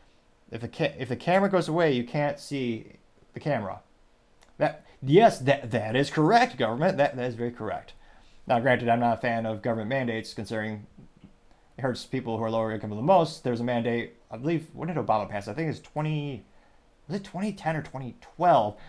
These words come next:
But the reason every vehicle in the United States now has a rear camera is because the government forced it, which hurt the people with the lowest price point or the lowest purchasing power, because now the lower entry-level vehicles are also more expensive because of that. Now, I understand, a wise man once said,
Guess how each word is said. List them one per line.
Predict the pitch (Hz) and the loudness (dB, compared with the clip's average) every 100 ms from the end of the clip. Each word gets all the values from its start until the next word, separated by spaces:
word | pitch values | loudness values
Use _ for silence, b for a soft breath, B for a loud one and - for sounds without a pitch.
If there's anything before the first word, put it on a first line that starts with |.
| B | B
But | 156 151 - - - | 2 2 0 -18 -2
the | 147 | 2
reason | 214 170 | 2 2
every | 143 151 151 | 2 2 2
vehicle | 127 139 147 135 | 2 0 2 0
in | |
the | |
United | 127 127 | 0 0
States | 120 123 | -2 -2
now | 131 123 | 0 0
has | 110 | 0
a | |
rear | 107 | -4
camera | 101 202 175 | 0 0 2
is | 135 | -2
because | 135 127 | -4 -4
the | 120 | -4
government | 120 123 - - - | -4 -4 -8 -12 -2
forced | 165 170 - | 0 0 -4
it, | 98 - - | -8 -10 -8
which | 113 - - - b b b - | -8 -8 -20 -20 b b b -4
hurt | 139 - | -4 -2
the | |
people | 127 131 | -6 -4
with | 123 | -4
the | 113 | -2
lowest | 117 110 | -2 0
price | - 143 | 0 0
point | - 113 | 0 -2
or | 107 | -2
the | |
lowest | 107 104 - | -4 -4 -4
purchasing | 185 180 123 | -4 -4 0
power, | 120 113 | 2 2
because | 113 110 | 0 -6
now | 117 113 117 | -2 0 0
the | 113 113 | -2 -6
lower | 117 113 113 | -6 -4 -4
entry-level | 107 104 104 98 | -6 -8 -6 -6
vehicles | 98 180 139 120 B B B | 0 2 2 0 B B B
are | - | -2
also | 117 123 | 0 0
more | 117 117 | -2 -2
expensive | 107 - 120 117 | -2 -2 -2 -2
because | 104 101 - - 170 - | -8 -12 -14 0 2 2
of | - | -2
that. | - - b b b b | -6 -8 b b b b
Now, | - 113 - _ - | -4 -4 -6 _ -2
I | 131 | 0
understand, | 131 131 123 131 - - - - - | 0 -2 -4 -4 -12 -20 -20 -20 -18
a | 120 | -4
wise | 120 117 | -4 -2
man | 120 | -2
once | 113 110 | -2 -4
said, | - 123 120 | -2 0 0